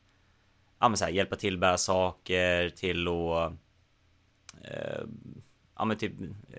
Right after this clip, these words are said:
typ på rosceremonier slussa, eh, slussa tjejer till synk, till exempel.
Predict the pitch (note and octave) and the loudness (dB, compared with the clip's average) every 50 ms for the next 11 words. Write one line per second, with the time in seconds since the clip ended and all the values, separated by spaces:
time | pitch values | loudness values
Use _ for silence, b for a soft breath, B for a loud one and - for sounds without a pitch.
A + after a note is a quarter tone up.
0 | - - - G#2+ - - _ - G2+ G2+ G#2 G2+ G2 F2+ - - G2 G2 G2 G2 | -14 -10 -10 -10 -10 -8 _ -2 -2 0 0 0 0 0 0 0 0 -2 -2 -2
1 | G2 F#2+ F#2+ F#2 F2+ - - - G2 F#2+ - - - F#2+ F#2+ F#2 F#2 F2+ F2+ F2+ | 0 0 0 0 0 0 -2 -2 -2 -2 0 0 2 4 4 4 6 4 2 0
2 | - - _ _ _ _ _ _ _ _ _ _ _ _ _ _ _ _ _ _ | -2 -8 _ _ _ _ _ _ _ _ _ _ _ _ _ _ _ _ _ _
3 | _ - - E2+ F2+ E2+ E2 - - - G2+ - - G2+ - - G#2+ F#2+ F2+ F2+ | _ -14 -10 -8 -6 -6 -4 -4 -4 -2 0 0 2 2 2 2 2 2 0 0
4 | F#2 - - F2+ F2 - - - F#2+ F2+ F#2 F#2 - - - _ - - F2 - | -2 -2 -4 -4 -2 -2 -2 0 -2 -2 -4 -6 -10 -16 -20 _ -10 -8 -4 -4
5 | F#2 E2+ - F2 F2 F2+ F2+ | -4 -4 -2 -2 -4 -4 -4